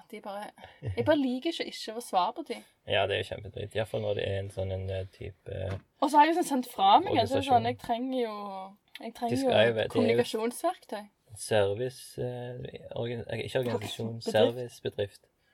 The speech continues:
Speaker 1: Ja.
Speaker 2: Som, de skal jo svare deg, og da er det ekstra jævlig, og da er de ekstra drit. Og så skulle du
Speaker 1: Ja.
Speaker 2: sendt sånne klager for kompensasjon på,
Speaker 1: Ja.
Speaker 2: egentlig.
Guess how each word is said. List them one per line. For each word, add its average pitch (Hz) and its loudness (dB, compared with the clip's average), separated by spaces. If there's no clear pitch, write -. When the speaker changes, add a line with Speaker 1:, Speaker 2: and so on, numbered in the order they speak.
Speaker 1:
Ja. - -4
Speaker 2:
Som, 104 -6
de 104 -6
skal 104 2
jo 127 2
svare - -2
deg, - -6
og 107 -4
da 107 -4
er 107 2
det - -4
ekstra - -4
jævlig, 58 -2
og 58 -6
da 60 -8
er 58 -4
de - -8
ekstra - -10
drit. 107 -6
Og 120 -2
så 113 -10
skulle 139 -4
du 190 -2
Speaker 1:
Ja. 190 2
Speaker 2:
sendt 104 2
sånne 101 -4
klager 107 -2
for 107 -10
kompensasjon 104 -10
på, - -20
Speaker 1:
Ja. 262 -20
Speaker 2:
egentlig. 120 -12